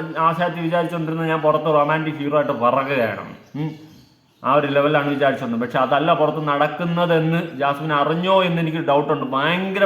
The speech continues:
ബോഡി ലാംഗ്വേജിൽ വ്യത്യാസമുണ്ട്. അത് കണ്ടുകൊണ്ടാണ് ഞാൻ ഇങ്ങനെ ഒരു വീഡിയോ ചെയ്തത്. ഇന്നലെ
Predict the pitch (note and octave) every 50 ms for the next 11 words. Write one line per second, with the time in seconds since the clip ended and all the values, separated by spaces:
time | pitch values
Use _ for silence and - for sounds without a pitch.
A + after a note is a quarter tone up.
0 | F3 E3+ E3+ F3 F3+ E3+ E3+ E3 D#3+ E3+ E3 D#3+ D#3+ D3+ C#3+ C#3 - E3 D#3+ C#3+
1 | - A#2 G#2+ - - - - - - _ _ - B2 C3 D3+ D#3 D3+ D#3 E3 F3+
2 | F3+ F3+ F3 F3+ F3 E3+ E3 E3 D#3+ E3 F3 F3 E3+ D3+ C#3+ D3+ E3 F3 F3+ D3+
3 | C3+ B2+ A2+ A#2 B2 B2 - - - - - - C#3+ D3 D#3 F3 G#3+ G#3 G3+